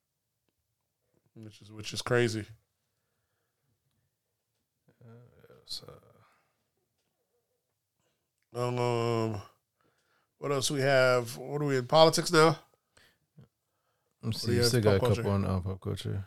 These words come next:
Speaker 1: Go
Speaker 2: Got,
Speaker 1: ahead,
Speaker 2: uh,
Speaker 1: shoot.
Speaker 2: this actress, uh, from, uh, this show, uh, Beasts of the Southern Wi-, Wild, uh,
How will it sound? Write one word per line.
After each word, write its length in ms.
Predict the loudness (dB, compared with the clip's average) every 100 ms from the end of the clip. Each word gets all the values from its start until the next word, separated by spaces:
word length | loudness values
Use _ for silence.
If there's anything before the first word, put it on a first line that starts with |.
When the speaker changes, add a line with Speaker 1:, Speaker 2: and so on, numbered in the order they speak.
| -6
Speaker 1:
Go 80 | 2
Speaker 2:
Got, 100 | 2
Speaker 1:
ahead, 60 | 4
Speaker 2:
uh, 160 | 2
Speaker 1:
shoot. 200 | 2 0 -4 _ _ _ _ _ _ _
Speaker 2:
this 220 | -14 -8 0
actress, 460 | 2 2 0 0
uh, 260 | 0 0 0
from, 280 | -2 -2 -2
uh, 460 | -2 0 0 -2 -6 -18 _ _ -20 -4
this 120 | 0
show, 320 | 2 2 2
uh, 260 | 2 0 -2
Beasts 360 | -2 -4 -2
of 120 | -4
the 80 | -2
Southern 360 | -2 0 0 0
Wi-, 340 | 0 -2 -4 -10
Wild, 460 | -6 -2 0 -2 -6 -16 _ _ _ _ _ _ _ _ _ _ _ -14
uh, 340 | -10 -8 -8